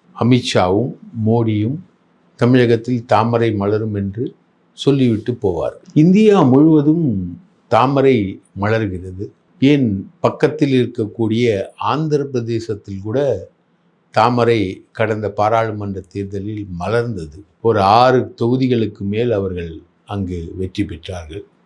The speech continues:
அப்படியெல்லாம் நடந்து கொண்டிருக்கும் பொழுது, தமிழகத்தில் தாமரை மலர்ந்தால் என்ன என்கிற கேள்வி எல்லோரையும் வாட்டும்.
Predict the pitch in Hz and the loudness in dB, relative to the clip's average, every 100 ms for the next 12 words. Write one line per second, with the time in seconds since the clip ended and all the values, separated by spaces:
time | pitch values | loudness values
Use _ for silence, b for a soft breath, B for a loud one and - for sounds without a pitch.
0 | _ _ - 135 151 160 156 156 180 175 | _ _ -2 0 4 6 6 6 4 2
1 | 131 117 120 160 156 135 123 110 107 104 | 2 2 4 4 4 2 2 2 0 -4
2 | 98 101 107 123 110 92 - _ _ _ | -2 0 0 0 0 -2 -12 _ _ _
3 | _ _ _ 147 170 214 208 190 165 - | _ _ _ 2 4 6 6 4 2 0
4 | 185 196 - - 120 151 170 160 160 147 | -2 -2 -8 0 2 4 2 2 2 0
5 | 104 113 127 127 123 113 95 104 110 120 | 0 0 0 0 -2 -2 -4 -6 -4 -4
6 | 113 - _ _ _ _ _ _ 113 110 | -4 -10 _ _ _ _ _ _ -4 -2
7 | 110 107 98 - 117 113 107 95 85 - | 0 0 -2 -2 -2 -2 -2 -2 -4 -12
8 | - _ _ _ _ _ 107 117 120 113 | -20 _ _ _ _ _ 0 4 4 2
9 | 110 120 113 90 - _ _ _ 107 101 | 0 -2 -4 -8 -12 _ _ _ -2 0
10 | 95 - 78 | 0 -4 -14